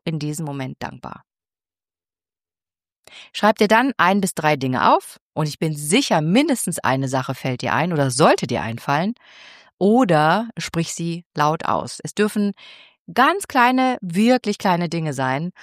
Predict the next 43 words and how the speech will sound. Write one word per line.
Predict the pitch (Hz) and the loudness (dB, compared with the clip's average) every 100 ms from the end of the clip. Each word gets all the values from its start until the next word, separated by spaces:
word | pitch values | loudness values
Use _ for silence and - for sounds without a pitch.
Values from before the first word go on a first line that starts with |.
| - _ | -20 _
und | - 165 - | -6 -2 2
oft | 220 - - | 2 2 -2
sind | 185 | 0
es | 185 | 0
nämlich | 175 156 143 | -2 -4 -6
genau | 160 160 196 233 240 | -6 -2 2 4 4
die, | 185 170 175 180 | 0 -2 -4 -4
die | 170 | -8
zählen | 151 - 165 151 | -6 -2 0 0
und | - 160 | -4 -4
von | 160 139 | -4 -2
denen | 190 226 226 | 0 2 0
gibt | 196 185 - | 0 -4 -2
es | 180 - - - - - _ | -4 -4 -8 -16 -20 -20 _
immer | 208 208 220 226 226 | 2 4 4 2 -2
zahlreiche | - 185 180 175 139 117 123 - - | -2 2 2 2 0 0 -2 -10 -16
pro | - - 143 | -8 -2 -2
Tag, | - 139 113 107 - - - | -2 0 0 -2 -6 -18 0
auch | 170 175 | 0 2
wenn | 175 | 0
wir | 165 | 0
die | 160 | 2
gar | 151 143 | 2 2
nicht | 139 | 0
sehen, | - 175 | 0 0
aber | - 135 | 0 -2
es | 139 | -2
sind | 190 | -2
ja | 208 | -2
die | 214 | -4
kleinen | - 220 226 202 | -2 2 2 2
Dinge, | 135 135 | 0 -2
die | 139 123 | -2 0
oft | 180 - | 0 0
wirklich | 170 170 165 - | -2 -2 -2 -4
untergehen | 170 160 131 135 139 - - - _ _ _ | -2 -2 -2 -2 -4 -8 -20 -20 _ _ _
und | 285 302 - _ - | 2 2 -4 _ -6
die | 185 | 0
mal | 185 165 165 - | 4 6 6 2
einer | 151 151 | 0 0
genauen | 147 139 131 | 0 0 0
Betrachtung | 139 - - 135 - - 135 - | -2 -8 -6 -6 -6 -8 -8 -8
bedürfen. | 135 117 98 117 123 | -6 -6 -8 -12 -14